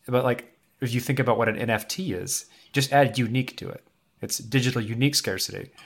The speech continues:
with ownership and provenance. And then however you wanna use that tool to do real,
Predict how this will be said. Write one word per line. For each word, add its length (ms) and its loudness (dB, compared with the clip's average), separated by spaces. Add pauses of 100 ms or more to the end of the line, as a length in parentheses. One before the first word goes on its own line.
(360)
with 200 -2
ownership 340 0
and 100 -14
provenance. 480 -6
And 120 -4
then 240 0 (240)
however 500 6
you 160 2
wanna 160 2
use 300 2
that 260 0
tool 360 2
to 100 -10
do 200 -2
real, 340 -2